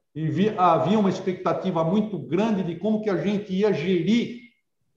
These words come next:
esses óbitos que, porventura, o município, aqui o Estado teria, porque a gente via muito lá fora o que estava acontecendo na Itália, conversamos com o pessoal da Itália, fizemos até diversas reuniões com o pessoal de Nova York,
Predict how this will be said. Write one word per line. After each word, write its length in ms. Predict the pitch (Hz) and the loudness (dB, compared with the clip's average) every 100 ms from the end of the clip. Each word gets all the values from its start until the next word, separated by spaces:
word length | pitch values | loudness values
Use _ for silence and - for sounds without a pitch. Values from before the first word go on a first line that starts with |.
| _ _ | _ _
esses 680 | 135 160 - - 170 139 113 | -4 -4 -4 -8 -6 -4 0
óbitos 520 | 165 202 160 - - - | 4 4 4 -2 -6 -10
que, 140 | 160 | -6
porventura, 720 | - 170 165 135 - 185 170 | 0 0 0 -2 0 2 4
o 260 | 139 139 147 | 2 0 -2
município, 720 | 170 170 131 - 202 202 151 | 0 0 -2 -2 -4 -2 -4
aqui 140 | 147 | -4
o 60 | 165 | -4
Estado 500 | - - 160 151 - | -6 -2 0 0 -2
teria, 500 | 135 151 208 180 - - - _ _ _ _ - | -4 0 2 2 0 -10 -18 _ _ _ _ -10
porque 180 | 147 190 | 2 4
a 40 | |
gente 220 | 196 190 | 4 4
via 200 | 185 202 | 2 4
muito 360 | 185 226 220 208 | 4 2 2 0
lá 300 | 190 156 - | 2 0 0
fora 360 | 185 214 170 | 4 4 4
o 120 | - - | 0 -6
que 80 | |
estava 200 | 156 185 | -6 -2
acontecendo 520 | 175 180 170 - 175 165 | -2 -2 -6 -6 -6 -4
na 100 | 139 | -4
Itália, 800 | - 180 208 175 127 104 - - - _ _ _ _ - | -2 2 4 4 2 -2 -6 -12 -20 _ _ _ _ -4
conversamos 640 | 175 180 147 196 208 - | 2 2 2 0 -2 -2
com 80 | 170 | -6
o 60 | 175 | -6
pessoal 260 | 170 175 | -4 -4
da 80 | 151 | -4
Itália, 840 | 139 185 196 175 147 120 - - - | -4 0 2 4 2 -2 -6 -14 -10
fizemos 380 | 156 185 208 160 | -4 0 0 0
até 400 | 180 190 180 156 | 0 2 0 0
diversas 420 | 156 180 208 - | -2 0 -2 -2
reuniões 360 | 185 175 175 - | -2 -2 -2 -4
com 60 | |
o 20 | |
pessoal 280 | 175 - 165 | -8 -4 -4
de 60 | 156 | -2
Nova 280 | 165 143 127 | 0 0 2
York, 760 | 175 202 175 - - 113 98 | 4 4 4 2 -2 -8 -10